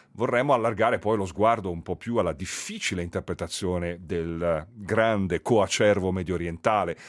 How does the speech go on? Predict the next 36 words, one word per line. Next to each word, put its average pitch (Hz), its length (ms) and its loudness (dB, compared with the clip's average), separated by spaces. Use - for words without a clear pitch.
dove, 87 280 -6
lo 87 80 -8
abbiamo 87 240 -6
sentito 90 400 -6
questa 90 260 -4
mattina, 82 540 -6
ci - 140 -10
sono 90 200 -6
situazioni 95 640 -6
emergenziali 90 840 0
come 82 260 -10
quella 90 400 0
che - 120 -8
riguarda 87 400 -2
il 85 60 -4
Libano 95 240 0
in 82 40 -10
questo 90 300 -8
momento, 92 400 -4
ma 78 80 -8
ci - 120 -10
sono 92 220 -10
tutta - 280 -10
una 87 120 -6
serie 110 240 -6
di 80 100 -4
altre 90 360 -4
tensioni 92 640 -2
che - 120 -4
si - 160 -4
vanno 95 480 0
profilando 104 640 0
e 95 100 0
definendo 120 720 -2
forse 95 460 -4
anche 95 400 -2